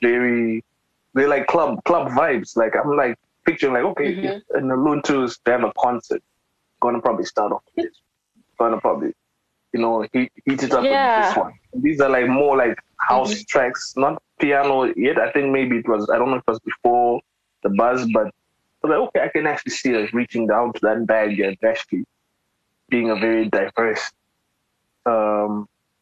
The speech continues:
Speaker 1: act on stage. So.
Speaker 2: Mm-hmm.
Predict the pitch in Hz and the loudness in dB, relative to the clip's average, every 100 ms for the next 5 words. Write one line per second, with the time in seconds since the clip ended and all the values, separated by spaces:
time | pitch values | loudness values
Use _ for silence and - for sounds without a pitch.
0 | - 117 113 - 104 - - 120 104 - | -2 -2 0 -2 -4 -4 -2 0 -2 -6
1 | - 92 95 - _ _ _ _ _ _ | -4 -4 -4 -10 _ _ _ _ _ _
2 | _ _ _ _ _ - 147 139 190 208 | _ _ _ _ _ -12 -8 -4 -2 0
3 | 202 202 214 | 0 0 -2